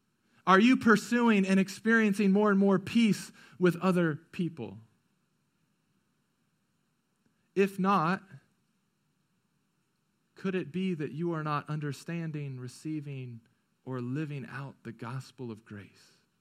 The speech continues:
Because receiving and living out God's unconditional grace and forgiveness, it will lead to peace, church. It will. The reason you don't have peace with others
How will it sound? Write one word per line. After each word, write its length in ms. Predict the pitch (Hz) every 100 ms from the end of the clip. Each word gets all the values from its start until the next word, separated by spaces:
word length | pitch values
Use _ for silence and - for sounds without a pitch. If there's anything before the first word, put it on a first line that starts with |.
| _ _ _ _ _ _ _ _ _ _ _ _ _ _ _ _ _ -
Because 340 | 147 170 147
receiving 720 | 151 143 - 208 214 190 180
and 260 | 160 143 143
living 300 | 180 175 151
out 300 | 147 165 160
God's 280 | 156 151 151
unconditional 600 | 165 160 151 160 160 143
grace 340 | 147 156 151
and 140 | 151 143
forgiveness, 540 | 127 147 143 127 - _ _ -
it 220 | 185 180
will 200 | 170 151
lead 380 | 143 196 196 -
to 140 | 180
peace, 520 | 170 - 175 135 - _
church. 520 | - 107 - - - _ _ _ _ _ _ _ _ _ -
It 140 | 160
will. 300 | 165 196 147 107 _ _ _ _ _ _ _ _ _ _ _ _ _ _ _ _ _ _ -
The 140 | 165
reason 520 | 160 202 233 202 190 180
you 120 | 190
don't 280 | 185 196 170
have 280 | 175 165
peace 340 | - 196 170 -
with 140 | 151 -
others 680 | 170 151 104 101 - _